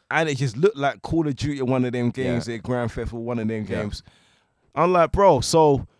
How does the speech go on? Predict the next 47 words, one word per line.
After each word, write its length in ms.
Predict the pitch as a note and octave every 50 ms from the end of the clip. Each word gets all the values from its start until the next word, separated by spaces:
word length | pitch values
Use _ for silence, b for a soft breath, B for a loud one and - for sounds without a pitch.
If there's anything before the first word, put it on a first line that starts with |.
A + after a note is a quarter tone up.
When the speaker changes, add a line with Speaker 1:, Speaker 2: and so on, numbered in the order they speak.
| _ _ _ -
Speaker 1:
everyone 220 | E3 E3 F3+ F3
comes 240 | - - F#3+ E3+ D3+ -
down 260 | - D#3+ D#3+ D3+ C#3+
on 80 | C3+
hip 200 | C3 D3 C#3+ -
hop 120 | - C3+ A#2
music 360 | C3 B2+ C3 B2+ A#2 B2+ F#2+
for 180 | - - A#2+ A#2+
the 120 | A2 -
influence 540 | A2+ B2 A#2 - - A2+ A#2+ A#2 A2 G2+ -
and, 180 | A#2+ A2 G#2+ G#2+
like, 220 | A2 G#2+ F#2+ F2
blames 360 | - A2 A#2 B2+ B2 A#2 A2 -
hip 160 | - G#2 -
hop 120 | B2+ F#2+ -
for 120 | - A2 - -
everything 460 | - B2 A#2 G#2 G#2 A2+ E2+ - B2
in 80 | A2+ A2
society. 640 | - A#2 G2+ - - B2+ B2 G#2+ F2 F#2 G2+ A2 _ _ _ _ _
What 100 | - -
about 160 | - A3 F#3+
these 160 | F3 D#3+ C#3+ -
fucking 760 | - - - - - - - - E3 E3+ - - D3+ D3 C3+
games, 360 | - E3 F3+ G3 C3+ A2 G2
man?" 240 | G2+ G2+ A2+ C#3+ E3+ _ _ _ _ G#2
Speaker 2:
Mm. 220 | G#2 G2+ F#2+ F#2 F2+ b b b b b
Speaker 1:
Like, 260 | - A#2+ B2+ B2+ A#2+ - _ _ -
I 200 | - D3+ F3+ F3+
ain't 100 | E3+ D#3+
never 180 | E3+ F3+ F3
seen 260 | D#3 - - E3 E3 D#3+
no 120 | D#3+ D#3
one 140 | D3+ D3 C#3+
on 60 | C#3
the 100 | C#3 -
end 200 | C#3 D3+ D3 C3+
just 180 | - B2+ G#2+ -
go 100 | D3 C#3
out 120 | C#3 A2+
and, 80 | A2+ A#2
like, 200 | B2 B2 A2+ G2+
just 200 | - B2+ A#2 F2+
murder 360 | B2+ C3+ D3 D3 C#3 C3 C3
fifty 300 | - - C#3+ B2 - C#3
people 320 | - - - D#3 F2+ G#2 A#2
just 180 | - C3+ B2 -
because, 540 | - A#2+ - B2+ B2 G#2+ G2 - - -